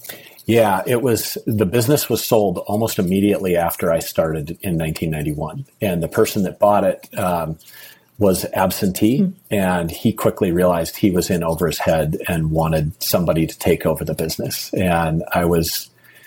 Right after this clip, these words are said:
Speaker 1: within, I think, about two years, I was managing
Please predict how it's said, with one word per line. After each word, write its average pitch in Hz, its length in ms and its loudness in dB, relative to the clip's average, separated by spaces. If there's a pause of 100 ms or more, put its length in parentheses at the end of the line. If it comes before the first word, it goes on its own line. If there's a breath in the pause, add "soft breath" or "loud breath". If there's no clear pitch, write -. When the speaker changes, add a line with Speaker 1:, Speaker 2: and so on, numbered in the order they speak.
(340 loud breath)
Speaker 1:
within, 110 680 2
I - 80 -6
think, 214 180 0
about 110 300 2
two 123 180 2
years, 87 300 2
I 85 80 2
was 78 180 -4
managing 80 640 -2